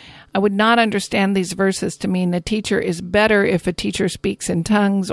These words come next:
or other-, otherwise it's just words. In fact, as we get into the letter, in Corinth, that really would not make sense because later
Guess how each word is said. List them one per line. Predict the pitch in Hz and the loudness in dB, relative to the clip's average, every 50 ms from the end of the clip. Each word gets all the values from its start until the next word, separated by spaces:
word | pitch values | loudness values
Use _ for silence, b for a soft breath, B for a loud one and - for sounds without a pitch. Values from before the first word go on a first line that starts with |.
| - - | -4 0
or | - 208 | 2 2
other-, | 214 196 196 185 - - | 2 2 0 0 0 0
otherwise | - 214 214 208 196 190 190 - | 0 2 2 2 2 2 0 -2
it's | 180 - - - - | -4 -6 -6 -8 -8
just | - 170 - | -8 -8 -6
words. | - - 190 190 185 180 175 190 - - B B B B B B B B B B | -2 -2 0 0 0 -2 -4 -6 -8 -12 B B B B B B B B B B
In | - 202 208 | -2 -2 0
fact, | - 233 226 214 202 - - - b b b b _ | 2 2 2 2 2 -2 -6 -20 b b b b _
as | - 208 208 | 0 2 2
we | 220 220 | 2 2
get | 214 226 262 311 | 2 2 2 2
into | 285 254 214 202 | 2 2 0 0
the | 180 190 190 | 0 0 0
letter, | 185 185 202 220 233 220 185 - - - - - - | 2 2 4 4 4 4 2 2 0 0 -2 -2 0
in | - 196 196 196 | 0 0 0 0
Corinth, | - - 262 285 302 277 226 208 247 - - _ | 0 0 2 4 4 4 4 2 0 -4 -6 _
that | - 214 214 - | 0 0 2 2
really | - 202 196 220 233 220 208 196 | 0 0 2 2 2 2 2 0
would | 185 185 185 | 0 0 0
not | 180 185 185 - | 0 0 0 0
make | 175 175 170 - | -2 -2 -2 -4
sense | - - 190 185 175 - - - | -4 -2 0 0 0 -2 -4 -6
because | - 180 175 - 214 196 190 190 | -6 -4 -2 0 -2 -2 0 0
later | 196 202 214 226 226 220 202 202 202 202 | 2 2 4 4 4 2 2 2 0 0